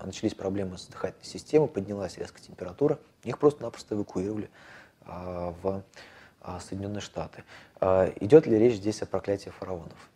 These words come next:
Ну, очень вряд ли, да, или вот со мной был такой случай. В две тысячи десятом году мы нашли неразграбленное погребение, причем сразу несколько. А я был еще тогда совсем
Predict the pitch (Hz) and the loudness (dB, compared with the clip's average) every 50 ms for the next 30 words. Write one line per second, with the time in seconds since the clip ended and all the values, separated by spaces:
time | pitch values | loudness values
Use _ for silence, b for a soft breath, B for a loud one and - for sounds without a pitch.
0 | _ _ _ - 101 117 120 - - - - 104 - - 110 101 98 90 80 - | _ _ _ -10 -6 -4 -4 -6 -4 -4 -4 -4 -4 -4 -6 -4 -4 -4 -4 -6
1 | - - - - 101 110 101 98 101 - - - - 101 104 98 87 82 - - | -14 -18 -6 -2 0 0 2 0 -2 -2 -4 -8 -6 -6 -4 -4 -6 -8 -8 -10
2 | - - - - - - - 117 135 - - 104 95 B B B B B B B | -12 -14 -12 -10 -10 -4 2 2 2 2 0 -8 -10 B B B B B B B
3 | B B B B _ 95 95 101 98 - 110 - - - 104 104 101 - 101 92 | B B B B _ -8 -6 -6 0 0 0 0 0 -6 -6 -6 -4 -2 -2 -4
4 | - - - 85 - 80 90 107 127 143 B B B B B _ 98 107 113 104 | -4 -6 -12 -10 -8 -6 -2 -2 -2 -2 B B B B B _ -6 -4 -4 -4
5 | 90 - - - 98 95 90 90 82 - - _ _ _ - - 98 95 95 95 | -6 -10 -4 -4 -4 -4 -4 -8 -12 -16 -18 _ _ _ -14 -10 -4 -2 -2 -2
6 | 95 98 90 82 - 82 78 - - - - 95 90 85 101 127 147 139 101 - | 0 0 -2 -2 -4 -12 -16 -18 -16 -12 -8 -6 -4 -2 0 0 0 0 -2 -4
7 | - - 92 90 - 104 98 95 95 98 98 95 90 - - - _ - - _ | -8 -16 -16 -14 -8 -6 -6 -6 -6 -6 -8 -8 -10 -12 -14 -16 _ -20 -20 _
8 | _ _ _ _ _ _ _ _ _ _ _ _ _ _ - - - 101 101 98 | _ _ _ _ _ _ _ _ _ _ _ _ _ _ -20 -8 -4 -2 0 0
9 | 98 95 104 104 101 - - 107 98 - - 87 - - 90 87 - - 92 - | 2 4 4 2 2 2 2 0 0 0 -6 -12 -4 -2 -2 -2 -2 -6 -10 -8
10 | - - 92 82 | -6 -6 -6 -6